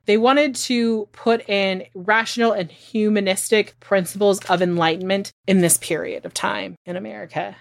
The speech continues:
So they wanted to basically, 'cause the thing is, is, like, I get that people are like,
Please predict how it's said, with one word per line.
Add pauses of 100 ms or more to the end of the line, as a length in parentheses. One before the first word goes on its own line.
(120)
So
they
wanted
to
basically,
'cause
the
thing
is,
is,
like,
I
get (100)
that
people
are
like,